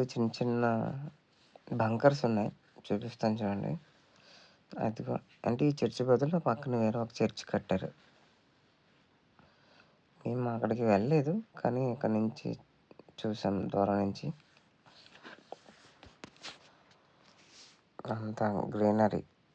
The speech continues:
వీళ్ళన్నిటికీ ఏదో ఒక స్టోరీ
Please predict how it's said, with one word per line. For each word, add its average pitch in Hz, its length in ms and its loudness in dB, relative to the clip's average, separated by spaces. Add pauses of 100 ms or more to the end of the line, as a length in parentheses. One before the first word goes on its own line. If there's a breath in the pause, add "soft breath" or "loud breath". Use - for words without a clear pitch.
(1700 soft breath)
వీళ్ళన్నిటికీ 147 680 2 (100)
ఏదో 143 160 8
ఒక 135 160 4
స్టోరీ 117 340 6